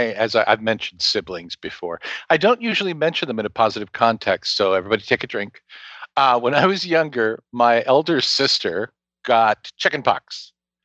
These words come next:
And, uh, the rule was in the seventies, when one kid had it, you throw the others in with them.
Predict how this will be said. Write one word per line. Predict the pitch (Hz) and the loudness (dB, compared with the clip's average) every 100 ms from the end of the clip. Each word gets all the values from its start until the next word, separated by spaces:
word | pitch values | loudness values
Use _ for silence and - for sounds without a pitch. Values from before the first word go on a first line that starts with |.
| _ _ _ _ - | _ _ _ _ -2
And, | 120 117 113 107 | 2 4 2 2
uh, | 107 98 | 0 0
the | 104 | -4
rule | 120 180 180 | 0 2 2
was | 175 160 | 2 0
in | 139 | 0
the | 123 | -2
seventies, | - 147 139 117 110 | 2 0 0 -4 -6
when | 107 104 | -8 -6
one | 101 139 | -2 -2
kid | 131 143 120 | 0 0 2
had | 147 139 | 2 2
it, | 113 | 0
you | 110 | -8
throw | - 131 120 | -6 -2 -2
the | 113 | 2
others | 117 110 104 | 2 2 -4
in | 101 95 | -8 -6
with | 104 123 | -4 0
them. | 104 82 | 0 0